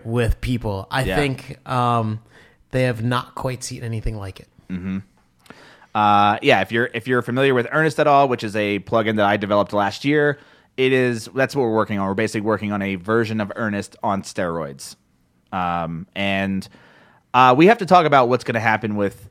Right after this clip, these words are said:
Speaker 2: uh, Earnest as a product and where those people are gonna go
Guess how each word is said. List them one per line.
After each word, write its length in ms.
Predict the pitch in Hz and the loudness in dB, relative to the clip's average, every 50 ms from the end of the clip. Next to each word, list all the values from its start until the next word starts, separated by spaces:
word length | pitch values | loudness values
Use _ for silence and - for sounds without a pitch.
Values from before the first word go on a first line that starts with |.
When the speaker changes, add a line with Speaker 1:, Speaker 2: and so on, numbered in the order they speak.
| _ _ - | _ _ -4
Speaker 2:
uh, 520 | 107 98 98 95 95 92 92 90 92 95 - _ _ _ _ | -2 0 0 2 0 0 -2 -4 -6 -8 -10 _ _ _ _
Earnest 380 | 147 156 170 165 151 - - 107 | 2 4 4 4 2 0 -2 -6
as 160 | 113 113 101 | -6 -4 -4
a 40 | 101 | -6
product 480 | - - 98 87 87 87 98 - - - - | -2 0 0 0 0 -2 -4 -6 -10 -10 -6
and 360 | 113 104 101 101 101 95 95 107 | -4 -4 -2 -2 -4 -4 -2 0
where 320 | 110 113 113 117 117 113 | 2 4 4 4 4 2
those 220 | 113 110 110 107 107 | 2 0 0 -2 -2
people 240 | - 110 98 107 101 | -6 -8 -4 -2 -2
are 80 | 95 | -2
gonna 180 | 90 92 90 85 | -2 -4 -6 -6
go 240 | 76 76 60 55 | -8 -10 -12 -14